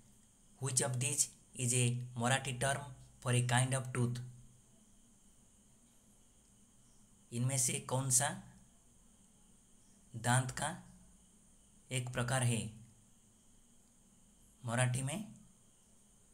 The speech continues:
इनमें से कौन सा दांत का एक प्रकार है?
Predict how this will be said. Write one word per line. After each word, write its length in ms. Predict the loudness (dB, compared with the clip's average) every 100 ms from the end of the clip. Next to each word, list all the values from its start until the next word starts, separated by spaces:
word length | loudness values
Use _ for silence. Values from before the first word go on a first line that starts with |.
| -20 -20 -20 -20 -16 -4
इनमें 200 | 2 4
से 160 | 4
कौन 280 | 2 4 4
सा 340 | 4 2 -4 -6
दांत 320 | 0 2 4
का 80 | 2
एक 260 | 2 -2
प्रकार 540 | 0 0 2 0 -2 -8 -20 -20 -20 -20 0
है? 340 | 2 2 -2